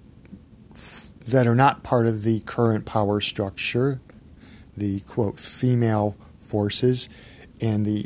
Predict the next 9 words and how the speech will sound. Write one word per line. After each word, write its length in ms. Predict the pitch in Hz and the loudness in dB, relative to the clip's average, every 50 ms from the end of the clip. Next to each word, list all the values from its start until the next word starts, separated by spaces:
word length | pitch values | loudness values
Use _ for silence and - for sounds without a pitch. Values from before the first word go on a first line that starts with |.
| - - | 0 4
internal, 600 | 139 151 151 - - 139 123 117 110 107 107 101 - - - - - - - - 107 92 - - - - - - - - - - - - - - - - | 4 4 6 4 2 0 0 2 2 2 0 0 -4 -10 -20 -20 -20 -20 -10 -8 -8 -8 -8 -12 -20 -20 -20 -20 -20 -20 -20 -20 -20 -20 -20 -20 -18 -12
quote, 300 | - - 117 107 101 - | -6 -2 -2 -2 -2 -2
male 520 | 110 107 113 117 123 123 117 117 110 - - - - - - - - - - - - - - - - - - - - - - - - - | 0 2 2 4 6 6 6 4 4 0 -4 -14 -20 -20 -20 -20 -20 -20 -20 -20 -20 -20 -20 -20 -20 -20 -20 -20 -20 -20 -20 -20 -20 -4
paradigm 640 | - 123 113 104 104 101 101 101 98 101 104 107 | 0 2 4 4 4 2 0 0 0 0 0 -2
forces, 800 | - - 110 110 107 101 - - 113 110 117 120 - - - - - - - - - - - - - - - - - - - - - - - - | -2 -2 0 0 2 4 2 2 2 2 2 4 2 2 0 -2 -8 -20 -20 -20 -20 -20 -20 -20 -20 -20 -20 -20 -20 -20 -20 -20 -20 -20 -6 -2
um, 400 | 120 113 110 104 104 101 101 98 - - - - - - - - - - - - - - - - | 0 0 0 0 -2 -2 -4 -6 -10 -14 -18 -18 -18 -20 -20 -20 -20 -20 -20 -20 -20 -20 -8 -4
are 240 | 107 107 113 127 139 | 0 2 4 4 4
in 160 | 139 139 143 | 4 4 4
relationship, 960 | 139 147 147 143 131 123 117 - - 135 127 127 - - - 143 156 151 - | 4 4 4 6 6 6 4 4 2 0 0 0 0 4 4 6 4 4 2